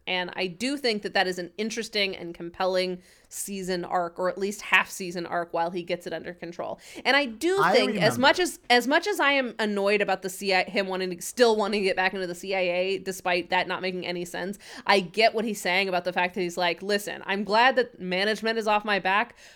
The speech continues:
Speaker 1: but they're not wrong. I do need, like, institutional backing because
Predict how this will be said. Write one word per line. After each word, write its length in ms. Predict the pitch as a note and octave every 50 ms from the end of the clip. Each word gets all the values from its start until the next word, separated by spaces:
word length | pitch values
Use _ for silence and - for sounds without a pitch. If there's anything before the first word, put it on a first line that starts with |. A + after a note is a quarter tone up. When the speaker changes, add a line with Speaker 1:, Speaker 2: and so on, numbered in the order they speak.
| _ _ _
Speaker 1:
but 260 | - G#3+ G3 F#3 - - -
they're 240 | F3+ F3+ A3 A3+
not 280 | A3+ A#3+ D4 F4+ - G#3+
wrong. 440 | G3 G#3+ A3+ G#3+ F3+ E3+ E3+ E3+ -
I 160 | - F#3+ G3
do 420 | G#3+ F#3 F3 - A3+ B3+ C4+ C4 A#3+
need, 380 | G#3 G3 G3+ G#3 G3+ F3+ E3+
like, 220 | F#3 G3 F3 F3+ -
institutional 680 | G#3 G#3+ G#3+ G#3+ A3 G#3 A3+ A3 G#3 - G3+ G3 F3
backing 480 | F3+ F#3 E3 F3+ F3+ - A3 G#3+ A3 A3
because 320 | F#3 F#3 - A3+ G3 F3+